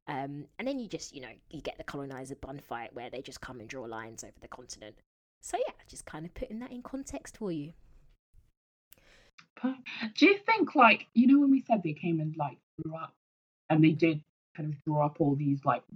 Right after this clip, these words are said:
Speaker 2: weird looking
Speaker 1: <laughs>
Speaker 2: lines and different communities were stuff together, do you think that was just a reflection of the s-, sort of countries they were from? Do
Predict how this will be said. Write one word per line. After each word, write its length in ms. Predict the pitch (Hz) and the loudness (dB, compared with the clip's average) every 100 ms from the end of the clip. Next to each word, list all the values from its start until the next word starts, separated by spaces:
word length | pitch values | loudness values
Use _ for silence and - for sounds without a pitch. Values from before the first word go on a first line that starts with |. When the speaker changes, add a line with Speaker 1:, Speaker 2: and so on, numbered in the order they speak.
| 147 | -2
Speaker 2:
weird 280 | 143 139 | 0 0
looking 340 | 135 135 143 139 | -2 -4 -4 -4
Speaker 1:
<laughs> 40 | |
Speaker 2:
lines 460 | 143 127 131 135 135 | 0 2 0 -4 -10
and 120 | 127 - _ _ _ - - | -14 -16 _ _ _ -18 0
different 560 | 147 - - 147 135 131 _ _ - | 0 2 6 8 8 4 _ _ 4
communities 440 | 156 156 160 147 | 6 6 4 0
were 100 | 147 | 0
stuff 240 | 147 147 - | -2 -4 0
together, 380 | 147 139 - 50 - _ _ - | 2 2 2 -6 -8 _ _ 6
do 100 | 220 | 8
you 60 | |
think 120 | 277 311 | 8 8
that 160 | - | 6
was 140 | 240 220 | 6 4
just 200 | 220 220 | 4 2
a 40 | |
reflection 840 | 185 190 _ - 196 - - 156 147 | -2 -2 _ 2 6 6 4 -4 -2
of 100 | 135 | -4
the 60 | |
s-, 160 | 147 - _ _ _ _ _ _ _ _ _ - | -6 -10 _ _ _ _ _ _ _ _ _ -2
sort 160 | 165 - | -2 0
of 100 | 151 - | -6 -8
countries 640 | - 156 151 - 143 143 139 _ _ _ _ - | -8 -6 -6 2 4 4 0 _ _ _ _ 8
they 120 | 151 | 10
were 180 | 147 147 | 8 6
from? 240 | 190 156 | 6 6
Do 60 | - | 4